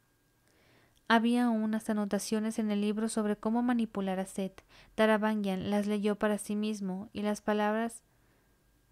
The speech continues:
le hicieron daño. Ese hombre no había sufrido ya bastante.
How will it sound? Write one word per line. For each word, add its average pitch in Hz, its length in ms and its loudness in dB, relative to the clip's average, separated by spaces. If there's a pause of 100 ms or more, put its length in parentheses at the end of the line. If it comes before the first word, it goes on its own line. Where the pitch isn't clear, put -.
(440)
le 220 220 2
hicieron 208 460 0
daño. 190 340 -4 (640)
Ese 226 280 0
hombre 202 340 -2
no 208 220 0
había 233 260 0
sufrido 226 460 -2
ya 196 180 -4
bastante. 185 600 -8